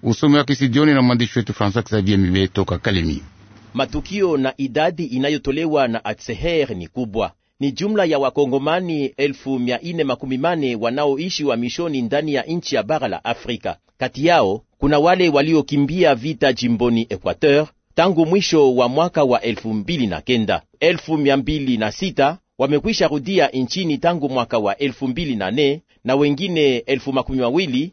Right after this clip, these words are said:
Speaker 2: mwaka wa elfu mbili na kenda. Kuna watu wanaoishi uhamishoni ndani ya nchi ya Kongo. Mama Ndeye Mbaye, mwenyekiti wa aser nchini,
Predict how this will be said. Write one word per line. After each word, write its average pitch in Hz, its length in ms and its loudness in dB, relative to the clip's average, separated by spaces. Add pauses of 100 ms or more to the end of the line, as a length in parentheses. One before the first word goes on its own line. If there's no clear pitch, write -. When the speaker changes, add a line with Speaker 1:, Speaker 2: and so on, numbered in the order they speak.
(160)
Speaker 2:
mwaka 131 260 -4
wa 113 140 0
elfu 113 280 -6
mbili 120 240 -4
na 85 140 -6
kenda. 107 420 -2 (160)
Kuna 165 180 2
watu 185 480 2
wanaoishi 160 840 0
uhamishoni 147 760 0
ndani 151 440 2
ya 123 100 2
nchi 131 340 -4
ya 87 100 -2
Kongo. 104 420 -4 (140)
Mama 170 320 0
Ndeye 143 360 2
Mbaye, 120 560 0
mwenyekiti 135 680 -4
wa 135 180 0
aser 123 560 -2
nchini, 139 580 -2